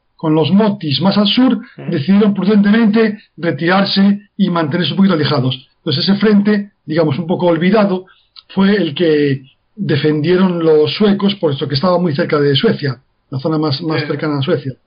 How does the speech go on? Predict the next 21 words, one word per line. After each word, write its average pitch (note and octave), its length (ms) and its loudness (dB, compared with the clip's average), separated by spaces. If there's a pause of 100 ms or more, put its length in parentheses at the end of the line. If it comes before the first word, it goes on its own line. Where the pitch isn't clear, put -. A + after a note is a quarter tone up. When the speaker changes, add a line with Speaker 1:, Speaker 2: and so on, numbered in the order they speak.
(320)
Speaker 1:
Al G3 220 2
norte, G3+ 560 0 (280)
los, D#3+ 560 0 (100)
eh, D3 840 0
ya, F3 340 -2
ya G3 200 -2
que D#3 60 -2
estamos E3 280 0
ahí, G3+ 340 2 (320)
los, E3 300 0
los D#3+ 320 4 (500)
rusos G3+ 500 2
desembarcaron D#3+ 520 0
en G3 80 4
el - 80 0
puer-, G3+ 180 0 (120)
en F3 80 -2
el - 80 -8
puerto G3+ 200 0
de G#3 100 2
Petsamo, A#3 600 2